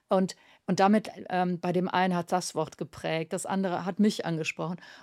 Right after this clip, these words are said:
Und diese Fülle, die dann plötzlich da in dem Raum war, dann haben wir noch füreinander gebetet. So. Und dann gehst du sonntags in die Messe, jeder in seiner Gemeinde. Du hörst das Wort Gottes an dem Sonntag sowas von anders, weil du das einen Dienstag vorher mit deinen Freunden geteilt hast. Ähm,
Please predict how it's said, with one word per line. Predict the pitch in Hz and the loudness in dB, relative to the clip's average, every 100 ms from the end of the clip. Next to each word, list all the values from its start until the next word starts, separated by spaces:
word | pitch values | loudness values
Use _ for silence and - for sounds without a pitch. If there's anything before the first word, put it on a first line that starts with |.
| - | -6
Und | 202 | -2
diese | 196 165 185 | 0 0 -2
Fülle, | - - - 320 311 185 | -2 -6 2 6 6 4
die | 175 | 2
dann | 170 170 | 0 -2
plötzlich | 190 - - | -4 -6 -8
da | - | -6
in | 165 | -4
dem | 156 | -4
Raum | 147 180 240 202 | -2 0 0 0
war, | 151 | -4
dann | 147 151 | -6 -6
haben | |
wir | 165 | -6
noch | 151 | -6
füreinander | - 151 147 151 156 | -8 -8 -6 -6 -6
gebetet. | 165 202 | -6 -6
So. | - - - - _ | -8 -14 -20 -20 _
Und | 190 233 | -4 0
dann | 277 | 2
gehst | 294 247 196 | 4 2 -2
du | |
sonntags | 180 254 254 226 | -2 0 -2 -4
in | - | -2
die | 185 175 | -2 2
Messe, | 208 262 - 160 | 2 0 -4 -4
jeder | 156 190 190 | -2 2 2
in | 175 | 0
seiner | 160 160 180 156 | 0 0 0 0
Gemeinde. | 151 151 247 156 190 262 _ _ _ | 0 2 2 2 0 -4 _ _ _
Du | - 160 | -8 0
hörst | 226 277 - | 2 2 0
das | 156 - | -6 -2
Wort | 170 175 | -4 -2
Gottes | 233 262 - 208 - | -2 -2 -2 -6 -6
an | - 180 | -4 0
dem | 180 | 0
Sonntag | 175 202 208 | -2 -4 -6
sowas | 190 302 427 254 - | -4 -2 2 2 0
von | - 175 | -4 -4
anders, | - 247 240 214 247 - - - - | 0 2 2 2 -2 -4 -18 -20 -4
weil | 202 | 0
du | 185 | 4
das | 185 - | 2 2
einen | 185 | 0
Dienstag | 175 - - | 0 0 -2
vorher | - 208 220 | 0 -2 0
mit | 202 185 | -2 -2
deinen | 175 170 | -4 -6
Freunden | - 175 190 170 | -6 -4 -2 -2
geteilt | 156 - 202 240 - | -6 -4 -4 -4 -4
hast. | 170 226 - - - - _ _ _ | -6 -6 -10 -20 -20 -20 _ _ _
Ähm, | 175 160 156 | 0 0 0